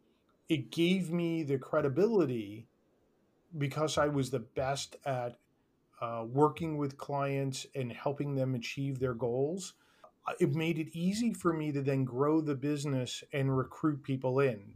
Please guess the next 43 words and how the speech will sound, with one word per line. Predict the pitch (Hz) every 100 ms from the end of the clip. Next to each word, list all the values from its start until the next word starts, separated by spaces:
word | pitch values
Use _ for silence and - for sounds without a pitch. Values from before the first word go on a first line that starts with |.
| -
because | 139 - 135 127 123 - -
I | 139
had | 113 139 139
this | 127 110
street | - - 180 196
cred | - - 127 117 110 110 117 _ _ _ _
that | 135 131
people | - 170 160 147 139 143 170
knew | 143 156 202 151 127 117 117 _ -
if | 135
they | - 131
came | - 175 180
on | 170 151
board, | 151 143 117 107 101 _ _ _ -
I | 151
was | 160 135
gonna | 139
be | 127 127
able | 120
to | 120
show | - 135 127
them | 120 113
what | 120 117
to | 123
do | 117 120 110
and | 104
how | 117
to | 104
do | 110 104
it. | 95 _ - 85 - - -
And, | 127 127 123
um, | 117 113 110 110 _ _ _ - _ - 135
so | 160 143
I'm | 139
very | 131 165 180 170
happy | 151 147 139 131
that | 127
I | 127
did | 151 139
that. | 123 117 -
And, | 143 147 -
but, | 170 156 156 156 135
but | 208 160 123